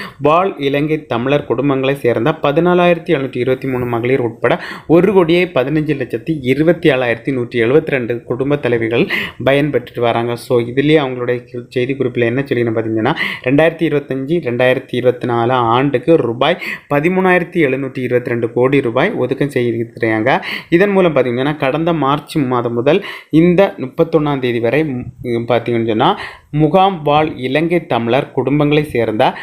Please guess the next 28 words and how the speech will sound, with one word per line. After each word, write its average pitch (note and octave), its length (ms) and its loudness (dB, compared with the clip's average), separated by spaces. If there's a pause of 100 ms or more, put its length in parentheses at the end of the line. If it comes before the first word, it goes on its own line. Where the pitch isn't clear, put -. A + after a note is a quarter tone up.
(240)
பதினாலாயிரத்தி F3+ 800 2
எழுநூற்றி B2+ 500 -4
இருபத்தி B2 400 -2
மூணு A#2+ 140 -2
மகளிர் B2 340 2
உட்பட A#2+ 440 -2
ஒரு D#3 280 4
கோடியே E3+ 280 4
பதினஞ்சு C#3+ 420 0
லட்சத்தி B2+ 460 -2
இருபத்தி C3+ 340 0
ஏழாயிரம் B2 120 0
குடும்பங்கள் A2+ 440 -2 (260)
இந்த B2+ 160 0
திட்டத்தின் B2+ 360 -2
மூலம் B2 240 -2
பயன்பட்டுட்டு A#2 500 0
வராங்க. A#2 320 2
So, C3+ 300 -2
பார்த்தீங்கன்னு C#3+ 380 0
சொன்னா, C#3+ 180 2
இந்த B2+ 220 0
திட்டத்தின் D3+ 420 -2
மூலம் C3 220 -2
நிறைய B2 380 2
பேர் C#3+ 220 0
பயன்பட்டுட்டு A#2 540 -4
வராங்க. A2+ 280 0